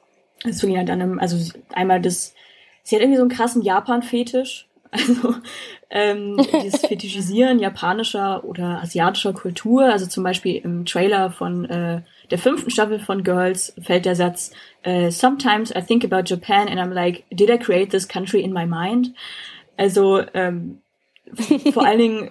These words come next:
Speaker 1: bringt sie jetzt auch noch einen Film oder eine Serie raus, die halt ein bisschen sehr wie Lost in Translation aussieht. Und der Trailer sagt auch Folgendes: äh, weißes heterosexuelles Paar oder beziehungsweise weißes heterosexuelles Mann-Frau-Gespann trifft sich
Speaker 2: Mhm.
Speaker 1: zufällig in Japan, erlebt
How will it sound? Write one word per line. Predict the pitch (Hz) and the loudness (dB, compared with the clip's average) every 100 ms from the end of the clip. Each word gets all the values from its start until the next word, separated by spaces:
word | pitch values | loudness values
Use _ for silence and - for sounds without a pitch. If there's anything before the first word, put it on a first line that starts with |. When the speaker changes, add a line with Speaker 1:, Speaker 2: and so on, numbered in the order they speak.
| 185 | -8
Speaker 1:
bringt | 196 214 233 | 0 2 4
sie | 220 | 2
jetzt | - | 2
auch | 190 | -2
noch | 196 185 | -4 -6
einen | - 185 180 170 | -6 -6 -6 -10
Film | - 247 311 | -2 -2 2
oder | 269 | 2
eine | 214 | 4
Serie | 226 247 214 | 4 4 2
raus, | 185 185 196 - | 0 -2 -4 -8
die | 185 190 | -8 -4
halt | 180 175 | -2 -2
ein | 185 | -2
bisschen | 254 254 202 | 0 2 2
sehr | 196 196 | 2 0
wie | 190 | 0
Lost | 185 185 | -2 -4
in | 185 | -8
Translation | 180 175 170 196 202 | -8 -6 -2 -2 -4
aussieht. | - 156 175 170 180 - - - - | -8 -10 -8 -8 -8 -10 -20 -12 -2
Und | 208 | 0
der | |
Trailer | 196 214 202 196 196 - | 2 4 6 4 2 -4
sagt | 185 185 180 | -2 0 -2
auch | 190 | 0
Folgendes: | - 269 190 185 - - - - _ | 2 2 0 -4 -6 -12 -20 -20 _
äh, | 180 180 | -2 2
weißes | 175 208 269 262 247 | 4 4 4 0 2
heterosexuelles | 208 208 196 185 190 196 185 185 | 2 2 0 -2 -2 -2 -2 -4
Paar | - 175 185 190 - _ | -2 4 4 2 -2 _
oder | 196 175 | -2 -2
beziehungsweise | 175 185 180 - - _ _ | 0 0 0 -2 -12 _ _
weißes | 165 180 190 185 - | -4 -2 0 -2 -2
heterosexuelles | 180 180 175 175 175 170 175 - | -2 -2 -2 -4 -4 -2 -2 -2
Mann-Frau-Gespann | 170 175 170 170 175 170 165 _ _ _ 196 180 170 180 185 - | -2 -2 -2 0 0 0 -6 _ _ _ -4 -2 -2 -2 -6 -12
trifft | - 254 269 - | 2 2 2 2
sich | 254 | 4
Speaker 2:
Mhm. | 262 | 4
Speaker 1:
zufällig | 294 214 196 196 | 4 2 0 0
in | 180 | 0
Japan, | 180 180 175 180 | 0 0 -4 -4
erlebt | 175 175 214 - | -4 -2 -2 -6